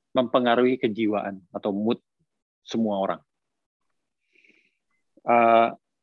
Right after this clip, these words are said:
<clears throat> dulu ada masanya saya rajin, kalau pas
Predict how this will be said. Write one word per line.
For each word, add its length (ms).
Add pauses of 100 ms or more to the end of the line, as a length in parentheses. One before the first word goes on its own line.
(160)
<clears throat> 320 (380)
dulu 180
ada 320
masanya 600
saya 240
rajin, 480 (1800)
kalau 480
pas 160